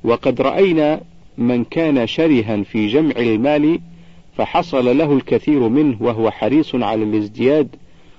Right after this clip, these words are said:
ولو فهم علم أن المراد من المال إنفاقه في العمر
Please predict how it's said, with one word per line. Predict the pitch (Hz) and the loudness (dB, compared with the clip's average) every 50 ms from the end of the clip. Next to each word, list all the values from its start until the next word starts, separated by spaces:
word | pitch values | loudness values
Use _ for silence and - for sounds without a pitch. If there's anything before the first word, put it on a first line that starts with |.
| - - - | -20 -16 -6
ولو | - 113 127 135 139 131 | 0 2 4 4 4 4
فهم | 120 - - 170 156 143 151 139 135 131 123 120 120 - - - - - - - - - - - - - - - - - - - - - | 2 2 -2 -2 0 0 0 0 0 0 0 -2 -4 -6 -12 -20 -20 -20 -20 -20 -20 -20 -20 -20 -20 -20 -20 -20 -20 -20 -20 -20 -20 -12
علم | - 107 104 135 170 170 160 139 139 | -8 -2 0 0 2 4 4 4 2
أن | 135 - 123 135 131 127 123 | 2 0 0 0 2 2 2
المراد | 120 117 110 113 107 113 147 160 139 131 | 0 0 0 -2 -2 0 0 0 0 0
من | 127 120 123 120 117 | 0 0 0 0 0
المال | 113 107 107 110 135 151 151 135 131 131 131 - - - - - - - - - - - - - - - - - - - - - - - | 0 0 0 0 0 0 2 2 2 2 0 0 -4 -10 -20 -20 -20 -20 -20 -20 -20 -20 -20 -20 -20 -20 -20 -20 -20 -20 -20 -20 -4 -2
إنفاقه | 123 120 117 - - 165 170 165 170 165 147 123 131 127 | 0 0 0 0 -2 -2 -2 -2 0 -2 0 2 2 0
في | 123 - 117 | 0 0 -2
العمر | 107 101 135 147 131 110 - | -2 0 0 0 0 -2 -6